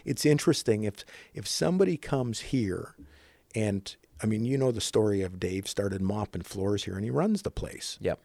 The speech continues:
Speaker 1: So, you know, if somebody comes here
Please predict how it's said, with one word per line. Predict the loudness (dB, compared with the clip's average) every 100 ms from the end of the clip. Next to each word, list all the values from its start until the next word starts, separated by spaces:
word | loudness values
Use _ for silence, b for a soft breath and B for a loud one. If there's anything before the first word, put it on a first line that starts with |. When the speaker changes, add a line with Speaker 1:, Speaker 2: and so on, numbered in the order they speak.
| _ -4
Speaker 1:
So, | 8 10 10 B B B _ _ _ _ -20 -20 _ _
you | 2
know, | 4 4 0 _ _
if | -4 0
somebody | 2 4 4 6 6 6 6 4 0 -8 _ _ -4
comes | 0 2 0
here | -2 2 4 4 0